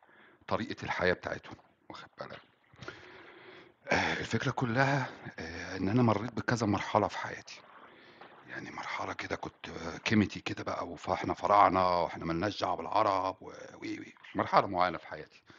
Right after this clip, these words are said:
مرحلة تانية، لا، إحنا عرب وإحنا إسلامجية ومسلمين وبتاع. آه، مرحلة تالتة، I don't care. حاليًا،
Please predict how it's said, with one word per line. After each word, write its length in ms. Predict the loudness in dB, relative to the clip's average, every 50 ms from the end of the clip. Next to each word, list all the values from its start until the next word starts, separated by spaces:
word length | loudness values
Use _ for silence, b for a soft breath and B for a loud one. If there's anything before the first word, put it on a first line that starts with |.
| B B B B B B B B B
مرحلة 320 | -10 -10 -8 -8 -10 -10 -10
تانية، 440 | -8 -6 -4 -2 -2 0 0 0 -2
لا، 200 | -2 -4 -8 -8 -10 -12
إحنا 200 | -10 -8 -6 -6
عرب 280 | -4 -4 -4 -4 -6 -8 -8 -12
وإحنا 640 | -12 -8 -4 -2 -2 -2 0 -2 -2 -2 -2 -4
إسلامجية 580 | -4 -4 -4 -4 -4 -2 -2 -2 0 0 0 0
ومسلمين 520 | -2 -4 -4 -4 -4 -2 0 0 0 -2
وبتاع. 320 | -4 -8 -10 -12 -12 -12 -12 -16 _ -20 B B B B B B B B B B B B B B B B B B B B _ -4
آه، 540 | -2 -2 0 0 0 0 -2 -2 -2 -2 0
مرحلة 420 | 0 0 0 2 2 4 4 4 4
تالتة، 1200 | 4 2 0 0 0 2 2 4 4 6 6 6 6 4 4 2 2 0 0 -2 -2 -4 -4 -6 B B B B B B B B -4
I 60 | -2 0 0
don't 140 | 0 0 0 -2
care. 240 | -2 -4 -4 -4 -8 -16 -20 B B B B B B B B B B B B B
حاليًا، 580 | -4 -2 -2 0 0 0 0 2 2 0 0